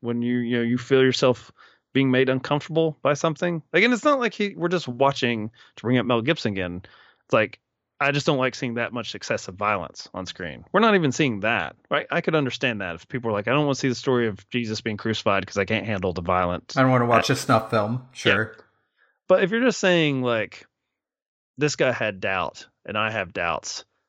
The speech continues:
Speaker 1: so if he has doubts too, then that's gonna shatter, like, my perception of my world from this fictional film." I mean, that, that's,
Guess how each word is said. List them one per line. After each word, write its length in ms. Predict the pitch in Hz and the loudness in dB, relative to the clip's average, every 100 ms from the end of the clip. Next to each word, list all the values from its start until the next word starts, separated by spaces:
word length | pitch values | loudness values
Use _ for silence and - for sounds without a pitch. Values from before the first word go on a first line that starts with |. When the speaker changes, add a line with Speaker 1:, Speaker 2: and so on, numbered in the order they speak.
| _ | _
Speaker 1:
so 220 | - 110 | -6 -2
if 100 | 90 | -2
he 140 | 117 143 | 2 2
has 220 | 131 113 | 2 0
doubts 420 | 107 92 90 - | -2 -2 -4 -6
too, 440 | - 107 90 82 82 _ _ _ _ _ _ _ | -8 -6 -4 -6 -10 _ _ _ _ _ _ _
then 640 | - 101 95 92 87 85 87 - | -2 0 2 0 -2 -4 -6 0
that's 220 | 107 - | 0 0
gonna 140 | 107 | -2
shatter, 640 | - - 117 98 87 73 - _ - | 0 2 4 2 0 -4 -10 _ -2
like, 460 | 98 80 - - _ _ - | 0 0 -4 -18 _ _ -6
my 280 | 107 98 95 | 0 0 0
perception 800 | - 107 113 - 117 101 92 90 101 | -2 -2 0 -2 -4 -4 -6 -6 -2
of 280 | 95 87 | -2 -2
my 180 | 107 104 | 0 0
world 460 | 90 92 92 82 73 - | 0 0 0 -2 -6 -10
from 200 | - 120 | -2 0
this 240 | 104 - - | 0 -4 -10
fictional 560 | - - 135 - 151 135 | -4 0 0 2 2 2
film." 460 | - 135 98 82 92 _ _ _ _ _ _ _ _ _ _ _ - | 0 -2 -2 -4 -10 _ _ _ _ _ _ _ _ _ _ _ -4
I 80 | |
mean, 160 | 151 156 | 0 2
that, 160 | 151 143 | 0 0
that's, 280 | 147 - | -2 -4